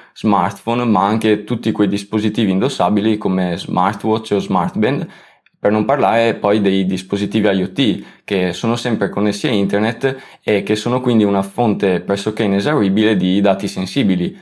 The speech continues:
che possono quindi rappresentare un possibile obiettivo per i vari cybercriminali. È proprio per questo motivo che è importante migliorare e avere sempre un occhio di riguardo alla sicurezza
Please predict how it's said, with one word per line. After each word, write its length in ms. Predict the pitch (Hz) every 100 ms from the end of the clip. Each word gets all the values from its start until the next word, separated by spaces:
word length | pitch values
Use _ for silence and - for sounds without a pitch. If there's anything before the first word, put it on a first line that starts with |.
| _
che 140 | - 107
possono 420 | 104 113 113 104
quindi 220 | 101 113
rappresentare 840 | 98 92 101 107 107 98 98 92 87 - -
un 140 | 107
possibile 460 | 104 107 127 107 98
obiettivo 560 | 110 160 - 90 110
per 160 | 110 92
i 60 | 98
vari 400 | 92 92 98 95
cybercriminali. 1080 | - 92 98 101 92 90 107 95 90 - - _ _ _ _ _
È 120 | -
proprio 520 | 135 156 104 110 101 98
per 180 | 101 98
questo 260 | 110 107
motivo 420 | 131 160 113 113
che 140 | 117 104
è 40 |
importante 600 | 101 101 107 117 104 101 98
migliorare 880 | 95 107 113 135 95 90 98 120 - -
e 100 | -
avere 520 | 110 110 104 92 85 -
sempre 340 | - 110 101
un 120 | 98
occhio 260 | 117 117 196
di 80 | 113
riguardo 720 | 135 98 90 98 113 110 107
alla 180 | 85 90
sicurezza 720 | - - 104 113 - 98